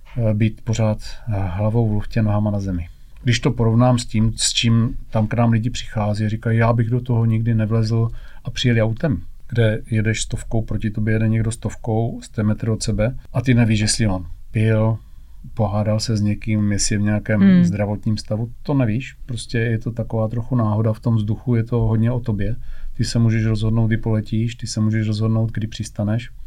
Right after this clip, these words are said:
Speaker 1: a kdy nepoletíš. Takže ta bezpečnost je z mého pohledu nesrovnatelná,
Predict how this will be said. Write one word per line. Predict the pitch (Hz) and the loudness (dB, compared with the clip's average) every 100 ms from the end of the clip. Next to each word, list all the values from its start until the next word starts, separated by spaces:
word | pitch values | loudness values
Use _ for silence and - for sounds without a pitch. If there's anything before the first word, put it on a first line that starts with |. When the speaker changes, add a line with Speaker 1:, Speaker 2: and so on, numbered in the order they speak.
| - - - - - | -14 -16 -16 -16 -14
Speaker 1:
a | - | -6
kdy | 110 110 | 0 2
nepoletíš. | 101 107 104 - 113 131 - - - - - - - - | 2 0 -2 -2 -4 -4 -8 -12 -12 -12 -16 -16 -16 -2
Takže | 120 104 113 117 117 - | 0 2 4 4 2 0
ta | 110 113 | 2 2
bezpečnost | 110 - 117 - 127 113 | 2 -2 -4 -2 0 0
je | 113 113 | 2 0
z | 110 | 2
mého | 113 117 117 | 4 6 4
pohledu | 117 110 117 117 110 | 2 2 4 4 4
nesrovnatelná, | 101 - 104 104 - 101 98 101 131 | 2 4 4 4 0 -2 0 -2 -4